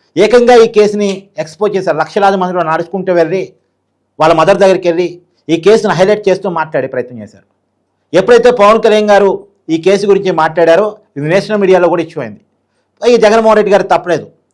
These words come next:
సీబీఐకి ఈ కేసును అప్పచెప్పాలని చెప్పేసి అప్పుడే కేంద్ర హోంశాఖకి వాళ్ళు లెటర్ రాయటం జరిగింది. తర్వాత ఈ బాధిత కుటుంబానికి కూడా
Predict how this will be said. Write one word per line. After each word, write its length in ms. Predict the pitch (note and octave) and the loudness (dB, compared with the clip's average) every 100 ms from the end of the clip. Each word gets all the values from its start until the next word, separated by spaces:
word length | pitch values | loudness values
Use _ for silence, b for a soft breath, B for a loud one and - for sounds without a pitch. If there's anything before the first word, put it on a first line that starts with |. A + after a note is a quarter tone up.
| _ | _
సీబీఐకి 480 | - A3 A3 G#3 G#3 | -6 0 2 2 0
ఈ 40 | |
కేసును 280 | G3 G3 F#3+ | -2 -4 -4
అప్పచెప్పాలని 520 | F3 F#3 F3+ F3 E3 | -4 -4 -4 -2 -2
చెప్పేసి 540 | D#3+ D#3+ E3 G3+ F3+ - _ - | -2 -4 -6 -6 -8 -12 _ -8
అప్పుడే 280 | D3+ G#3+ G#3+ | -4 -2 -2
కేంద్ర 300 | F#3 F#3 F#3 | -2 -4 -2
హోంశాఖకి 460 | E3+ E3 D#3+ D#3+ | -2 -2 -4 -2
వాళ్ళు 220 | E3 C#3+ C3 | -2 -2 -2
లెటర్ 280 | B2+ - | -4 -2
రాయటం 260 | D#3+ D#3 E3+ | -2 -2 -4
జరిగింది. 400 | D3+ D3+ D#3 D3+ _ _ _ _ _ _ - | -6 -6 -12 -14 _ _ _ _ _ _ 0
తర్వాత 260 | F#3 A#3 B3 | 4 4 4
ఈ 240 | G#3+ G3+ | 4 4
బాధిత 320 | E3 E3+ A3+ | 4 4 4
కుటుంబానికి 680 | A#3 G#3+ G3+ G#3+ G#3 G3 G3+ | 2 0 0 -2 0 -2 -2
కూడా 280 | G3 F#3 D3+ | -2 -2 -2